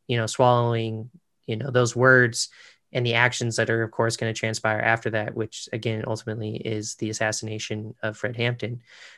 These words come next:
Um, but how he, how he, he does infiltrate the Black Panther, and how he, whether he completely believed it or not, whether he says it in interviews and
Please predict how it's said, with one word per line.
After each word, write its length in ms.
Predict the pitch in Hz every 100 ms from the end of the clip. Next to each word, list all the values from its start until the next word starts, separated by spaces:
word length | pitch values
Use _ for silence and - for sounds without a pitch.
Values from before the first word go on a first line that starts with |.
| -
Um, 380 | 113 107 107 - _ -
but 160 | 120 117
how 160 | 135
he, 280 | 135 131 -
how 160 | 143 139
he, 180 | 135 135
he 120 | 147
does 200 | 170 165
infiltrate 600 | 123 117 - 117 113 -
the 80 | 117
Black 260 | 117 110 -
Panther, 320 | 113 107 113
and 140 | 113
how 240 | 123 120 120
he, 640 | 120 120 120 120 120 - _ _ _ _ _
whether 320 | 135 143 143
he 300 | 135 147 135
completely 460 | 131 135 156 151 143
believed 300 | 127 135 127
it 60 |
or 80 | 127
not, 300 | 123 123 135 - -
whether 320 | 131 123 120
he 120 | 123
says 240 | 120 117
it 100 | 117
in 180 | 120 117
interviews 600 | 117 117 113 120 123 -
and 340 | 117 117 117